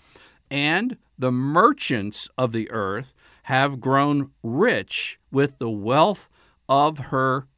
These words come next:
wantonness." So here is what these two chapters are teaching, and there's an excellent summary in the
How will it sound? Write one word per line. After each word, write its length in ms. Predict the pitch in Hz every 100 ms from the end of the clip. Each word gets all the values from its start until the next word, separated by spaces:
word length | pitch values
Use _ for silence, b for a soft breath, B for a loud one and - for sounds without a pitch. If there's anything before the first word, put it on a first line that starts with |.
| -
wantonness." 1040 | 107 113 127 131 - 98 85 71 - - b b b b
So 380 | - 131 120 - _ _ _ _
here 500 | - 214 277 233 214 -
is 240 | 135 113
what 380 | 113 139 139 131 _ -
these 500 | 107 117 135 156 -
two 220 | - 151
chapters 720 | - 127 120 - 107 101 98 -
are 160 | 113 101
teaching, 640 | - 135 - 104 101 95 _ -
and 140 | 117
there's 200 | 113 107
an 200 | 107 95 - b b _ -
excellent 440 | 214 - 208 180
summary 640 | - 160 143 101 92 90 - b b b b
in 180 | - 113
the 220 | 110 101